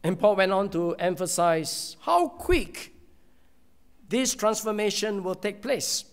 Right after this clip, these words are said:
In the twinkling of an eye. Have you ever wondered how quick it is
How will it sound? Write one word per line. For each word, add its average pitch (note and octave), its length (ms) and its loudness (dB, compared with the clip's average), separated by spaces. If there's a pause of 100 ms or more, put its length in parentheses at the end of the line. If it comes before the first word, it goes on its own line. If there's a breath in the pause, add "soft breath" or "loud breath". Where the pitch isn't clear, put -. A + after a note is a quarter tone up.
(1500)
In C4 560 0 (100)
the A3 180 0
twinkling A#3 880 2 (140)
of G3+ 400 2 (140)
an G3 440 -2
eye. C3 280 0 (1200)
Have F#3 120 -4
you G#3+ 80 4
ever G#3 120 0
wondered F#3 500 -2 (1400 soft breath)
how G#3+ 300 2
quick G#3 360 -2
it F#3+ 140 -2
is - 460 -2